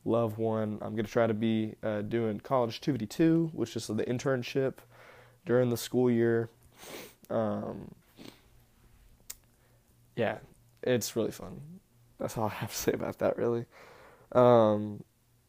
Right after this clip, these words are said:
and then, yeah, that next day was, uh, so my second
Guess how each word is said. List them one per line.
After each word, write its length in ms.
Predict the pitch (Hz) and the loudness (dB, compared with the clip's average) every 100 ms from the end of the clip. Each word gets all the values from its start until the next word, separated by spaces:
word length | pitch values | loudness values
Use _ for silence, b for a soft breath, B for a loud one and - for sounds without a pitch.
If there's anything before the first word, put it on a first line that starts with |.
| _ | _
and 140 | 127 131 | -4 2
then, 160 | 135 | 2
yeah, 220 | 135 131 117 | 4 4 4
that 200 | 123 120 | 2 2
next 360 | 127 - - | -2 -4 -2
day 220 | 120 120 | 2 2
was, 300 | 120 113 110 | 2 -2 -2
uh, 420 | 113 104 104 104 - - - | -2 -4 -6 -8 -12 -16 -6
so 340 | - 120 113 | -2 2 2
my 180 | 107 110 | 2 -2
second 840 | 98 - 151 151 - 113 95 - | -8 -6 -2 0 -2 -6 -8 -14